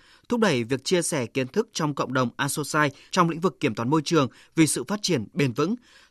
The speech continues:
thực hiện mục tiêu phát triển bền vững và giải quyết thách thức về môi trường toàn cầu. Việc bám sát các khuyến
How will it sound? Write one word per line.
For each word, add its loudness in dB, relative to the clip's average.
thực 0
hiện 2
mục -2
tiêu 4
phát -8
triển 0
bền 2
vững -4
và 2
giải -6
quyết -6
thách -8
thức -4
về 0
môi 2
trường 0
toàn -4
cầu. 4
Việc 2
bám 0
sát -4
các -2
khuyến 0